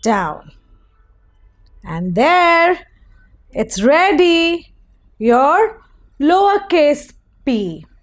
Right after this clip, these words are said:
Yeah, take your pointer finger and make a slanting line up to down and then a curve. This is lowercase p, and p says pa,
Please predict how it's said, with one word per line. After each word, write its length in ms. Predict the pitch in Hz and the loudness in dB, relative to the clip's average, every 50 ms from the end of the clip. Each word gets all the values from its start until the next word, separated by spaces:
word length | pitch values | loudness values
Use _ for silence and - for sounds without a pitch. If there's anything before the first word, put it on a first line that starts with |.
| _ _ _ _ _ _ _ _ - | _ _ _ _ _ _ _ _ -4
Yeah, 220 | 247 277 330 381 370 - | -4 -2 -2 -2 -6 -4
take 200 | - 302 294 - | -2 -2 -2 0
your 120 | 320 339 349 | -2 -4 -2
pointer 380 | 339 320 294 285 285 277 330 330 | 0 -2 -2 -2 -2 -4 -4 -4
finger 520 | - 339 339 330 330 320 339 359 392 440 - - _ _ _ _ _ _ _ _ | -4 -8 -10 -8 -4 -2 0 0 0 -2 -4 -10 _ _ _ _ _ _ _ _
and 180 | - 240 254 262 | -8 -6 -4 -2
make 200 | 254 262 254 277 | -2 -2 0 -2
a 80 | 285 285 | -4 -4
slanting 560 | - - 269 247 247 247 247 294 349 359 349 | -2 -4 -2 0 0 -2 -2 -2 -4 -4 -2
line 480 | 330 302 277 269 269 269 269 277 294 | 0 0 0 0 0 -2 -2 -2 -2
up 280 | 277 240 233 247 - _ | -4 -4 -4 -6 -12 _
to 120 | 320 339 | -8 -8
down 680 | 269 240 302 285 269 269 269 269 277 294 339 403 440 - _ _ _ _ _ _ _ _ _ | -4 -2 0 0 2 2 2 2 2 0 0 -2 -6 -12 _ _ _ _ _ _ _ _ _
and 320 | - 226 233 233 240 240 233 | -8 -6 -4 -2 0 0 0
then 260 | 240 233 233 233 233 | 0 0 0 0 0
a 260 | 240 262 285 330 381 453 494 - - _ _ _ _ _ _ _ | 0 2 2 2 2 0 0 -4 -12 _ _ _ _ _ _ _
curve. 500 | - 311 247 220 185 165 - - _ _ _ _ _ _ _ _ _ _ _ | 0 0 0 0 -2 -6 -12 -18 _ _ _ _ _ _ _ _ _ _ _
This 220 | 208 226 226 - | -8 -8 -6 -2
is 280 | 330 370 466 494 494 - _ _ _ _ _ _ | -2 0 0 -2 -4 -8 _ _ _ _ _ _
lowercase 920 | - 277 320 349 359 370 359 370 359 359 - 330 302 196 - - 285 - _ _ _ _ | -2 0 0 2 2 2 0 0 -4 -4 -2 0 2 2 0 -2 -4 -12 _ _ _ _
p, 520 | 254 233 226 214 196 175 165 170 175 - _ _ _ | -4 -4 -4 -4 -8 -10 -12 -14 -20 -20 _ _ _
and 320 | 196 214 220 214 - - | -10 -8 -8 -8 -10 -6
p 260 | - 269 247 247 262 | -4 -2 -2 -2 -2
says 680 | 240 247 - 294 294 294 330 359 403 480 571 554 - - _ _ _ _ _ _ _ _ _ - _ _ _ _ _ - | -4 -4 -2 0 2 2 2 2 2 2 0 -2 -4 -16 _ _ _ _ _ _ _ _ _ -20 _ _ _ _ _ -2
pa, 340 | 440 427 381 - - - | 0 0 0 -4 -8 -20